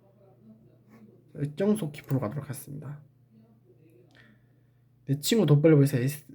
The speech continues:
에이에스엠알 식당편. 그냥 인간은 뭐 말을 듣거나 혼을 내면은 정신을 차리-, 차립니다.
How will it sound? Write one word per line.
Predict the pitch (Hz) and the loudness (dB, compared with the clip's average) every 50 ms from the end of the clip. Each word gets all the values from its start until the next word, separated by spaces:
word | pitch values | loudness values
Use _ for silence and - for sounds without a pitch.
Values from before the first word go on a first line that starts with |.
| - - | -6 -2
에이에스엠알 | 135 151 147 - 175 147 123 123 | -2 -2 0 0 0 0 0 -2
식당편. | - - - 151 147 147 - 131 107 117 127 - _ _ _ _ _ _ _ _ - - - - - _ _ _ - - _ _ - - _ _ _ _ _ | -4 -6 -4 -4 -2 -2 -4 -6 -8 -10 -12 -16 _ _ _ _ _ _ _ _ -20 -20 -20 -20 -20 _ _ _ -20 -20 _ _ -20 -20 _ _ _ _ _
그냥 | - - 202 143 | -2 4 6 6
인간은 | 135 135 160 196 214 240 240 247 247 269 277 247 190 143 123 139 | 6 6 4 2 4 4 6 6 8 8 8 8 6 4 4 4
뭐 | 160 151 | 2 4
말을 | 147 127 139 190 220 294 277 269 | 4 2 4 4 6 6 4 4
듣거나 | - 175 - - 220 202 170 | 4 -2 -4 0 0 2 2
혼을 | 147 - - - 311 285 311 294 247 | 0 -2 2 6 8 8 8 8 8
내면은 | 208 180 165 160 165 185 170 139 117 110 107 131 131 - - | 6 4 0 0 0 0 0 -2 -2 -4 -8 -10 -14 -14 -8
정신을 | - 143 151 147 240 226 214 | -2 0 2 4 4 2 2
차리-, | 214 - - 240 262 240 240 233 220 - | 0 -4 0 2 2 2 2 -2 -6 -8
차립니다. | - - 277 285 262 190 139 127 107 110 123 | -4 2 4 6 6 6 4 2 0 -4 -6